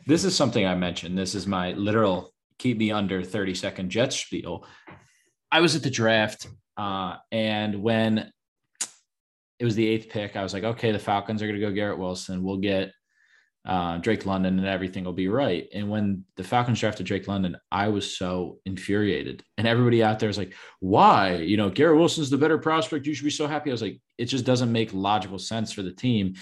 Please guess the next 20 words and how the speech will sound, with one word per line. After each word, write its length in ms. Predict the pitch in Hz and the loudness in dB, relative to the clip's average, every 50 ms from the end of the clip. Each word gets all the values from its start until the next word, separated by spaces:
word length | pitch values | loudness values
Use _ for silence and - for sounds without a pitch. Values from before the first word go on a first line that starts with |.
| - - - _ - | -18 -20 -20 _ 0
Garrett 200 | - 117 117 113 | 4 6 6 6
Wilson's 380 | 117 117 - - 110 - - | 6 4 2 0 -4 -2 -2
six 240 | - - 123 120 - | -2 -2 -4 -4 -6
foot, 280 | - - 117 113 107 - - | -8 -4 -2 -2 -2 0 -2
a 60 | 104 | -6
hundred 360 | - 104 120 120 117 113 110 | -2 0 0 0 2 2 2
and 120 | 110 110 | 0 0
eighty-five, 600 | - - 104 107 110 104 - 113 104 104 104 101 | -2 -2 -4 -4 -4 -6 -6 -6 -4 -4 -4 -6
hundred 280 | 95 113 117 110 104 101 | -6 -6 -6 -6 -4 -4
ninety 220 | 107 104 101 92 | -4 -4 -6 -6
pounds. 360 | 92 - 110 98 92 92 92 95 | -8 -6 -6 -4 -4 -4 -4 -4
Elijah 300 | 95 104 107 98 101 107 | -2 -2 -2 -2 -2 -4
Moore's 200 | 101 101 92 - | -4 -4 -6 -8
five-foot-eight, 640 | - - 104 104 101 - - 107 95 101 101 - | -4 -2 -2 -2 -2 -2 -4 -4 -2 -2 -2 -2
a 80 | - 90 | -4 -8
hundred 360 | - 104 104 107 104 101 98 | -6 -6 -6 -4 -4 -4 -4
and, 100 | 95 95 | -4 -4
like, 160 | 92 90 90 | -4 -4 -4
eighty-five 500 | 87 98 95 95 92 95 95 92 90 - | -4 -4 -4 -4 -4 -2 -4 -4 -4 -4
pounds. 440 | - 107 107 104 98 92 90 90 - | -4 -4 -2 -2 -2 -4 -4 -8 -10